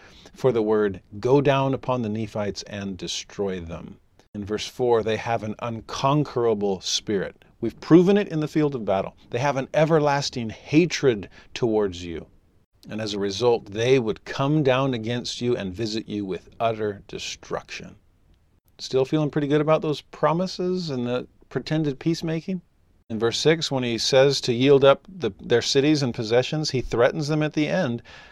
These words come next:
"That would be better than visiting you with a sword and destruction coming upon you." In verse eight, "I swear unto you with an oath to send my armies. They shall spare not, but shall slay you, until ye shall become extinct."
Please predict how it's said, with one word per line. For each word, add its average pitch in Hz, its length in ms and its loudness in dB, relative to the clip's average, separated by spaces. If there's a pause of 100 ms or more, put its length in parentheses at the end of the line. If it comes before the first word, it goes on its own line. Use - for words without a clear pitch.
(240)
"That 101 160 4
would 123 100 0
be 127 100 0
better 127 420 4
than 127 260 0
visiting 135 520 2
you 151 120 2
with 156 160 0
a 127 40 -4
sword 139 500 6
and 113 120 -4
destruction 135 760 0
coming 104 280 -6
upon 90 320 -12
you." 92 140 -14 (580)
In 104 60 -8
verse 110 260 -4
eight, 135 320 0
"I 113 120 -4
swear 131 360 2
unto 135 220 -2
you 127 120 0
with 127 180 0
an 101 120 -8 (100)
oath - 560 -2 (440)
to - 100 -12
send 113 240 -4
my 98 160 -6
armies. 90 480 -10 (280)
They 117 120 0
shall 104 240 0
spare 131 540 2
not, 120 480 -2
but - 140 -6
shall 87 220 -6
slay 120 460 -2
you, 104 360 -6
until 135 420 -2
ye 135 140 0
shall 139 220 -4
become 95 560 -8 (280)
extinct." - 800 -10